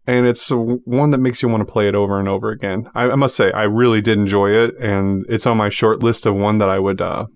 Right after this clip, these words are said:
I would, I would definitely buy because it's a quick game. I feel like it would be open-ended to a lot of different people in terms of, of interest and also in learning.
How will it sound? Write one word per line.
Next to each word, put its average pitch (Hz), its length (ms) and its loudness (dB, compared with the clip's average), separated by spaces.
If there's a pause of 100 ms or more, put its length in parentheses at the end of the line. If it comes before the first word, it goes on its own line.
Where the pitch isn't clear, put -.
(120)
I 110 80 -4
would, 101 180 -2
I 107 40 -6
would 98 120 -6
definitely 98 360 -2
buy 90 340 -2 (160)
because 98 440 -4 (120)
it's - 140 -2
a - 60 -10
quick - 340 -2
game. 170 360 0
I 110 60 -8
feel 123 180 0
like 107 200 2
it 117 60 -2
would 104 120 -6
be - 200 -8
open-ended 117 640 0
to 104 180 -2
a - 20 0
lot 101 260 0
of 101 100 -2
different 104 280 -4
people 131 460 -4 (120)
in 110 100 -2
terms 101 320 -2
of, 95 260 -2
of - 400 -6
interest 170 720 -2
and 113 120 0
also 113 520 2 (180)
in 107 180 0
learning. 101 460 0